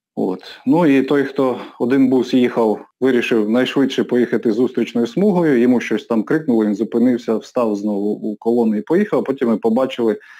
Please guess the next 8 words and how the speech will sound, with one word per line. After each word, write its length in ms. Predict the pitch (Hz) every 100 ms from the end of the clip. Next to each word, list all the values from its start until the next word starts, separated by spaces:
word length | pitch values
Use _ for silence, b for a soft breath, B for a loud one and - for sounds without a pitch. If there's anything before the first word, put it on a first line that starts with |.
| B
на 80 | 117
тій 180 | 110 120
смузі, 320 | - 131 113
де 160 | 110 117
він 180 | 113 113
їхав, 440 | 170 - 151 139 b b b _
протитанкові 720 | 196 196 139 143 135 117 107
міни. 320 | 98 95 92